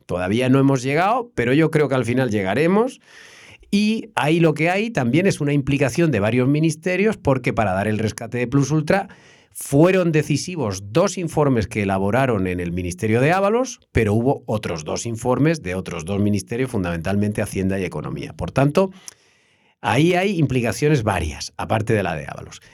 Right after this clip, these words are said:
Y luego llega el escándalo más gordo desde el punto de vista económico, que es el de Globalia. Globalia. Globalia es la sociedad, mm, matriz de, fundamentalmente, Air Europa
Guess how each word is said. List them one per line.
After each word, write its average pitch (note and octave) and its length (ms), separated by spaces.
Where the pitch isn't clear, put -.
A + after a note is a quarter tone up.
Y F#3+ 120
luego A3 220
llega A3 380
el D3 180
escándalo D#3 580
más C#3+ 340
gordo C3+ 460
desde G#2 220
el F#2+ 100
punto B2+ 260
de B2 60
vista B2 220
económico, A#2 640
que B2 180
es D3+ 140
el D3 160
de C3+ 140
Globalia. E2+ 640
Globalia. G#2+ 800
Globalia F#3 520
es G3 300
la A2+ 280
sociedad, A2+ 600
mm, D3 520
matriz E3+ 600
de, D3+ 420
fundamentalmente, C3 920
Air B2 100
Europa F3+ 540